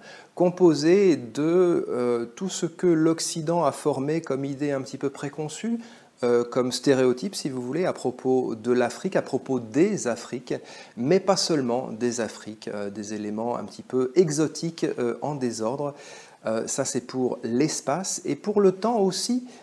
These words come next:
euh, eh bien, une, euh, orientation vers l'Antiquité. Alors, cet univers, euh, imaginaire, eh bien, autorise, euh, Laurent Godet à se projeter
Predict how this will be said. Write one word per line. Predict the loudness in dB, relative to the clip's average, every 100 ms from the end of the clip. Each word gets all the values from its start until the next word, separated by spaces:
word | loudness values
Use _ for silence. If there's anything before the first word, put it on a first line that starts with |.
| -8 -2
euh, | 0 0
eh | -2
bien, | -2 0 2 0
une, | -2 -4 -2 -2
euh, | 0 0 0 -2 -4 -6 -8 0
orientation | 2 2 0 0 -2 -2 -4
vers | 0 2 2 -2 -4
l'Antiquité. | -2 -2 -6 -14 -14 -14 -16 _ _ _ _ _ _ _ -20 -20 _ -20 -6
Alors, | 2 6 6 4
cet | -2 -2 -2
univers, | 0 2 4 4 2 2
euh, | 0 0
imaginaire, | 0 0 0 -2 -2 -2 -4 -6 -8
eh | -10
bien, | -6 -2 -2 -2
autorise, | -6 0 0 0 -4 -4 -6 -6
euh, | -4 -4 -2 -4 -4 -8 -6
Laurent | -4 -2 0
Godet | 0 -2
à | -4
se | -6 -12
projeter | -10 -6 -4 -6 -8 -8